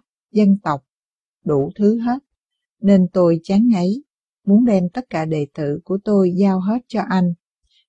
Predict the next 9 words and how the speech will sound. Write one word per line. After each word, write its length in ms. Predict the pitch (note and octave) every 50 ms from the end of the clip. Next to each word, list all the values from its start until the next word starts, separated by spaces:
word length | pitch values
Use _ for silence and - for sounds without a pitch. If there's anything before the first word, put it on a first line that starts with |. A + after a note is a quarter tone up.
| _ _ -
Bây 160 | G3+ G3+ G3
giờ 400 | F3 F3+ E3 D#3 D3+ C#3+ C#3+ C3+ - _ -
tôi 260 | G3 F#3+ F#3+ F#3 F#3 -
không 200 | - A3 G#3 G3+
muốn 140 | G#3 A#3+ C#4+
làm 220 | C4+ G3+ E3+ D#3 D3 D3 E3
Ma 160 | F#3 G3 G3+ F#3
Vương 220 | G#3 A3 G#3 F#3+
nữa, 320 | F3 D3+ C3+ C#3 D#3 G3+